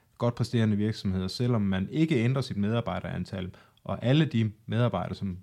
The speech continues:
ryger ud af biksen, bliver erstattet af nogle andre, så kan man ikke komme op på samme, øh, niveau af indtægt. Ja, der er selvfølgelig nogen, der kan, men det er gennemsnitsbetragtning af det hele, ikke? Men, øh, så ja, det, det er sådan relativt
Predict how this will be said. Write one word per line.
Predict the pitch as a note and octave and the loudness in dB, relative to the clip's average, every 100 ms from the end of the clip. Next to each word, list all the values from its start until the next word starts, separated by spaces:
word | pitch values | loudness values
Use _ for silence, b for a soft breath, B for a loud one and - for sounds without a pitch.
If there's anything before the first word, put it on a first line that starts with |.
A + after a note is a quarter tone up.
| _ A2 | _ 0
ryger | A2+ | 4
ud | C3+ | 6
af | C3+ | 4
biksen, | A2 A2 A2 | 2 -2 -2
bliver | G2 | -2
erstattet | F#2 - G#2 G2 | -4 -2 -2 -2
af | |
nogle | F#2+ F2+ | -2 -4
andre, | F#2 G2 G2 | -6 -8 -8
så | A2 | -6
kan | A2 | -4
man | G2 | -4
ikke | A#2 - | -6 -8
komme | A2+ G2 | -4 -2
op | F#2 - | -4 -6
på | A2 | -10
samme, | F#2 F#2 G2 G#2 - | -8 -6 -6 -6 -6
øh, | G2 | -4
niveau | F#2 F#2+ G2 | -2 -2 -2
af | F#2+ F#2+ | -4 -4
indtægt. | G2 - - | -6 -8 -14
Ja, | - | -10
der | - | -4
er | G2+ | -4
selvfølgelig | A2+ A#2 | 0 2
nogen, | A#2+ | 4
der | A#2 | 4
kan, | G2 | 2
men | G2 | -2
det | |
er | - | 0
gennemsnitsbetragtning | A2+ A2 G2 - - F#2+ - G#2+ | 2 2 -4 -6 -8 -8 -6 -8
af | |
det | G2+ | -6
hele, | G2+ G2+ G2+ | -6 -4 -6
ikke? | - | -8
Men, | G#2+ A2 | -8 -6
øh, | G#2 - B B | -8 -10 B B
så | - A#2+ G2+ F#2+ | -2 2 2 0
ja, | D3+ - - _ _ - | -2 -4 -6 _ _ -10
det, | C3 | -2
det | |
er | C#3 | 0
sådan | C3 | 4
relativt | B2 A#2 A2+ G2+ | 4 4 0 -2